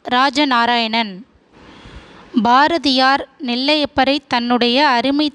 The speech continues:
தம்பியாகவே கருதி அன்பு காட்டி வந்தார். பரளி சு நெல்லையப்பரின் படைப்புகளில் மிகவும் முக்கியமானது உய்யும் வழி.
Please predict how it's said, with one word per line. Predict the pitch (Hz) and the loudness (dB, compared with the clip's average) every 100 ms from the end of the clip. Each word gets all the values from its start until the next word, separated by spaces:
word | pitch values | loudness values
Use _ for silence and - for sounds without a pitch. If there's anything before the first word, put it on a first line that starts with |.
| - | -4
தம்பியாகவே | 240 247 262 254 233 240 269 - | -4 -2 0 0 0 0 -2 -2
கருதி | 233 226 277 | -2 0 0
அன்பு | 277 214 233 247 | 0 -2 -2 0
காட்டி | 233 233 254 | -2 -2 -2
வந்தார். | 214 208 214 277 359 - - - - _ - | -2 -2 0 0 -2 -10 -20 -20 -20 _ -4
பரளி | 254 262 294 330 330 - | 0 2 2 0 -2 0
சு | 311 | 0
நெல்லையப்பரின் | 277 247 254 302 285 - 269 269 311 - | 0 0 0 0 0 0 0 0 -2 -2
படைப்புகளில் | 240 254 269 277 254 262 320 | -2 -2 -2 0 0 0 -2
மிகவும் | 247 233 269 269 294 | -2 0 2 2 2
முக்கியமானது | 240 220 - 262 247 233 226 240 427 381 | -2 -6 -2 -2 2 0 0 -2 -2 -2
உய்யும் | 220 254 269 285 330 320 | -2 0 0 -2 -2 -2
வழி. | 214 220 240 214 | -2 0 0 -2